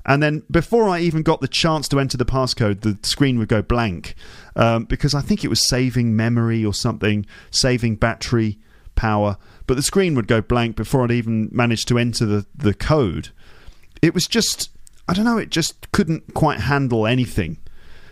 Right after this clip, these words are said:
If you try and multitask with it, the whole thing would slow down. Um, and I'd be often in the middle of doing something and the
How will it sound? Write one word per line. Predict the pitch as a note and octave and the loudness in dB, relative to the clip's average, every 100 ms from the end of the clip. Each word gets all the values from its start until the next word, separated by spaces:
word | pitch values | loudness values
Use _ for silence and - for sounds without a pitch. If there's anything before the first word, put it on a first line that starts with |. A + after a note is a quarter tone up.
| - - | -18 -4
If | C#3 | 0
you | D#3 | 0
try | - E3 | 2 2
and | C#3+ | 2
multitask | C3+ C3+ C#3 - C3+ A#2+ - | 2 0 -2 0 0 0 0
with | A#2+ | 0
it, | A#2+ | 0
the | G#2 | 0
whole | B2+ | 0
thing | B2+ B2+ A2 | 0 0 0
would | G#2 | -2
slow | - A#2+ G#2+ | 0 2 2
down. | A2+ A2+ A#2 A2+ - - - - - | 2 0 0 -2 -6 -18 -20 -20 -4
Um, | - A2+ A2 A2 | 2 2 2 0
and | B2+ C3 | 0 2
I'd | C#3 C#3 | 0 0
be | C#3 C3+ - - | 0 -2 -2 0
often | C3+ C3+ | 0 2
in | B2 | 2
the | A#2+ | 2
middle | B2+ A#2+ | 2 0
of | G#2 | 2
doing | C3+ C3+ C3 | 0 0 0
something | - A#2+ A#2+ A2+ | -2 0 0 0
and | G2 | 0
the | F2+ | -2